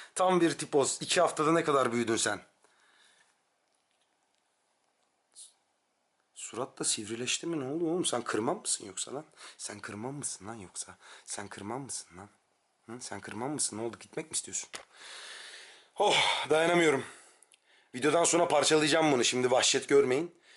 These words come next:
Videodan sonra paramparça yapacağım bu ufaklığı. Neyse arkadaşlar. Ee, kendinize iyi bakın. Ha, bu arada, e, bilmiyorum.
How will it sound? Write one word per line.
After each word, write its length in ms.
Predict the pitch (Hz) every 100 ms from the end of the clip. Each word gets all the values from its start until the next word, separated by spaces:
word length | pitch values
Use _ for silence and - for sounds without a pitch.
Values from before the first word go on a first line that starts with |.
| - - 139
Videodan 320 | 135 139 127
sonra 260 | 143 175 180
paramparça 560 | 131 156 127 113 113
yapacağım 340 | 107 107 104 104
bu 60 |
ufaklığı. 480 | 101 107 - 151 185 - - - -
Neyse 240 | 107 -
arkadaşlar. 600 | 104 117 117 107 135 143 - - - - 123
Ee, 340 | 123 120 123
kendinize 320 | 151 160 170
iyi 100 | 196
bakın. 320 | 180 180 208 -
Ha, 200 | 165 123
bu 140 | 147
arada, 500 | 165 156 185 - - 127
e, 480 | 123 123 123 123 120 -
bilmiyorum. 720 | 127 220 220 185 160 147 135